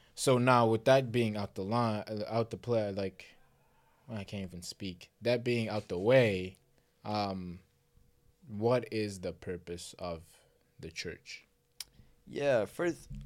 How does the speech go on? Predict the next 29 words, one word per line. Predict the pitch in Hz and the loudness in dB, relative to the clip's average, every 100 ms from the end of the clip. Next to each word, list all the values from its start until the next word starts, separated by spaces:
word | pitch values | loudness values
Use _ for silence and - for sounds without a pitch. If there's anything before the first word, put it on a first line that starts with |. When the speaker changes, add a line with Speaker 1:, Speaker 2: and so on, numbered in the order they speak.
| - | -2
Speaker 2:
uh, | 131 117 | 2 2
f-, | 101 - - - - - _ _ _ _ - | 0 -6 -20 -20 -20 -20 _ _ _ _ -2
like, | 123 120 | 0 2
like | 107 113 110 | 0 -4 0
Yuriko | 113 107 | -4 -2
was | 110 | -4
saying, | - 110 107 104 - | 0 0 0 -6 -10
the | - | -8
point | - 165 | -2 -2
of | |
a | 123 | 0
church | - 101 98 - | -2 -6 -6 -10
is | - 95 - - | -10 -10 -10 -12
it's, | - - - | -12 -10 -10
it's | - | -8
a | 104 | -6
meeting | 110 113 113 104 | -2 -2 -2 -6
place | - 92 98 | -6 -6 -6
for | - - - | -12 -12 -12
Christians. | - - - - - - _ _ | -14 -16 -16 -18 -20 -20 _ _
Speaker 1:
Mm. | 107 92 87 | -10 -10 -12
Speaker 2:
It's | - | -10
a | |
place | 110 135 131 | 2 4 2
for | 135 | -2
Christians | 117 123 117 - 110 - | -4 -2 -2 -4 -6 -8
to | 104 | -6
find | - 110 107 | 0 0 0
hope, | 107 98 - | 0 -2 -4